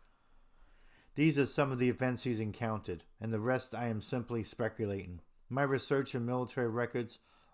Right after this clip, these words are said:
only goes so far. But how much can one man stand the repeated horror before something breaks down? The bench he died upon was but a few feet from the iron gate Brando filmed the iconic On the Waterfront.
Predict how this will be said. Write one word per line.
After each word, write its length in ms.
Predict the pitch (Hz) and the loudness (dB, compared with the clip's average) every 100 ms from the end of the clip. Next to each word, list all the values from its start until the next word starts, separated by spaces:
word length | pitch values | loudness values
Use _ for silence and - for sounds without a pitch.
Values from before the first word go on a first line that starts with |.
| - | -4
only 200 | 117 110 | -2 0
goes 280 | 107 104 - | 2 2 0
so 180 | 101 | -2
far. 400 | 92 98 90 85 - _ _ _ _ _ _ _ _ - | -2 -2 -2 -2 -8 _ _ _ _ _ _ _ _ -4
But 140 | 107 | -2
how 180 | 113 143 | 4 4
much 400 | 139 135 - - - _ | 4 -2 -4 -16 -20 _
can 240 | - 117 | -2 0
one 180 | 117 120 | 0 0
man 220 | 120 120 | 0 0
stand 360 | 107 - 117 113 | -2 -4 -2 0
the 80 | 104 | 0
repeated 480 | 101 - 131 117 98 | -2 -4 -2 0 0
horror 480 | 123 127 104 95 - _ _ - | 2 4 4 0 -6 _ _ -6
before 320 | 101 - 110 | -6 0 -2
something 420 | - 127 107 113 | 0 -2 -2 -4
breaks 340 | 92 104 95 - | -2 -2 -4 -4
down? 380 | 107 95 85 80 _ _ _ | -2 -2 -6 -10 _ _ _
The 80 | - | -4
bench 380 | 104 131 143 - | 0 2 0 -2
he 180 | 147 127 | -2 -2
died 440 | 104 117 120 117 | 2 4 6 4
upon 480 | 107 - 104 95 95 - - - - - - | 0 -2 -2 -2 -6 -12 -20 -20 -20 -20 -4
was 120 | 110 | -4
but 200 | 101 120 | 2 2
a 40 | 110 | 2
few 260 | - 135 | -2 -4
feet 280 | 117 127 127 | -2 -2 -2
from 220 | - 110 | -4 -4
the 80 | 107 | -2
iron 360 | 110 120 113 107 | 0 0 0 0
gate 320 | 117 113 - | 2 0 -2
Brando 460 | 110 117 110 107 | -2 -2 0 0
filmed 380 | 95 - 117 107 | 0 -2 -2 -2
the 100 | 107 | -2
iconic 580 | 98 107 - 117 107 101 - _ _ _ | -2 -2 -2 -2 -2 -4 -10 _ _ _
On 220 | - 113 104 | -2 0 2
the 60 | |
Waterfront. 720 | 101 107 104 98 98 85 76 | 2 4 2 0 -6 -6 -10